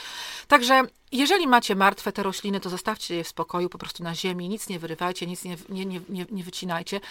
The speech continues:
A jeżeli są, sto-, storczą, sterczą jeszcze, no to podejrzewam, że to będą jakieś twarde pędy, więc to trzeba by było nożycami do żywopłotu przyciąć nad ziemią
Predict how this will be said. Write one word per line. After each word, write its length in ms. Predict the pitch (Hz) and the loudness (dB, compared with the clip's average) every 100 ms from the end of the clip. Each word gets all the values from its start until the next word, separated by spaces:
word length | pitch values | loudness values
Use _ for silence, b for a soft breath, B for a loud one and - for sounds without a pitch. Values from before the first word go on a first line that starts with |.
| B B | B B
A 80 | 233 | 2
jeżeli 280 | 254 302 269 | 4 2 2
są, 200 | - 240 240 | 2 2 2
sto-, 320 | 240 - 254 | -4 2 2
storczą, 380 | 220 - 254 - - | 4 2 2 2 -2
sterczą 420 | - 220 - 202 | 0 0 0 -2
jeszcze, 360 | 180 - 226 - B B B B | -2 0 0 0 B B B B
no 260 | 220 226 | 8 10
to 200 | 233 240 | 10 6
podejrzewam, 400 | 226 220 214 247 | 4 4 4 2
że 60 | 226 | 2
to 120 | 214 | 0
będą 260 | 202 220 214 | 2 2 2
jakieś 300 | 196 196 - | 0 -2 -6
twarde 440 | - 196 190 190 | 0 0 2 -2
pędy, 500 | - 208 196 170 160 | -2 0 0 -2 -4
więc 240 | 190 190 - | -2 -4 -2
to 120 | 285 | -2
trzeba 180 | - 226 | 0 0
by 80 | |
było 300 | 202 214 208 - | 0 6 6 6
nożycami 600 | 208 196 - 247 226 190 | 0 -2 2 2 4 0
do 400 | 196 185 180 180 185 | 2 4 4 0 -4
żywopłotu 540 | 175 185 185 208 - | -4 -4 -2 -2 -4
przyciąć 500 | 180 - 196 185 180 | -6 -4 -4 -4 -6
nad 160 | 170 170 | -6 -6
ziemią 440 | 180 165 175 220 | -4 -4 0 -2